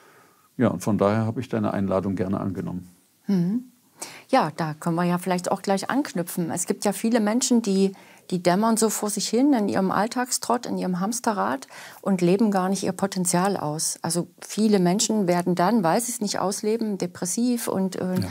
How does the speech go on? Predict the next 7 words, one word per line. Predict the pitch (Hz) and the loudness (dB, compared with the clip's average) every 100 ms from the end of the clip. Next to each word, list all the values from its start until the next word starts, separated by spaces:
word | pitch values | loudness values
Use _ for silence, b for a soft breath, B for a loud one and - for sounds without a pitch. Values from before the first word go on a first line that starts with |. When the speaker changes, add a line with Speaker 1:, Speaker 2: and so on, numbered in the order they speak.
| B B B - | B B B -2
Speaker 2:
also | 175 180 - - B B | 0 2 -2 -8 B B
meistens | - 170 175 185 202 | 0 4 4 4 0
in | 185 | 0
der | 185 | 0
zweiten | 180 180 208 214 | 0 0 0 0
Lebenshälfte. | 208 220 - 214 226 233 220 214 B B B - | 0 -2 -2 -4 -4 -6 -8 -10 B B B -4
Mm. | 185 190 190 | 0 2 2